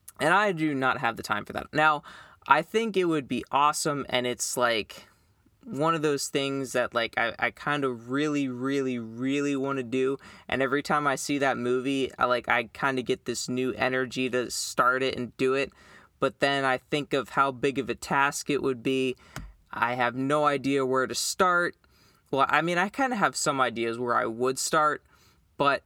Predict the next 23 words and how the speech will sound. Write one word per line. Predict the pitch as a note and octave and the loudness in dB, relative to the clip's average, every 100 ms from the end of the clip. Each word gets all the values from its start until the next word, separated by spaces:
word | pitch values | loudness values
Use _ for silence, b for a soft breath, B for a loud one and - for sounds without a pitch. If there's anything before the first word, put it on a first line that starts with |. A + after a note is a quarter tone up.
| _ | _
at | - - - | -10 -8 -6
the | C3+ | -4
same | - D#3+ C#3+ | -2 0 -2
time, | - C3 C3 C3 C3 | 2 2 4 2 0
like, | A#2+ A2+ A2 - - - _ | 0 0 -2 -8 -20 -20 _
it's, | C#3 - - | -4 -4 -4
it'd | D3+ A2 | -4 -2
be | D3 | -2
one | D#3 D#3+ | 0 0
of | |
those | D3+ C#3 - | 0 -2 0
projects | C#3 C3 B2+ C3 - C#3 | 2 2 2 -2 -2 -2
where | C3 B2+ B2 A2+ - B B B _ | 0 2 0 -2 -6 B B B _
I'd | A#2 | -2
be | B2+ | 0
really | C3 D3 C#3 C3+ | 2 2 2 0
into | C#3+ - D3 | -2 -4 -2
it | C#3+ C#3 - B B B B B B | 0 -2 -4 B B B B B B
<laughs> | - - B A3 G#3 G3+ F3 | -6 -6 B -16 -12 -12 -8
and | - D3+ B2 | -4 -2 0
then, | C3+ B2 B2 | 0 0 0
uh, | C3+ B2+ A#2+ B2 B2 b b b b _ _ _ B2+ - | 2 2 2 0 -4 b b b b _ _ _ -18 -2
get | D3+ | -2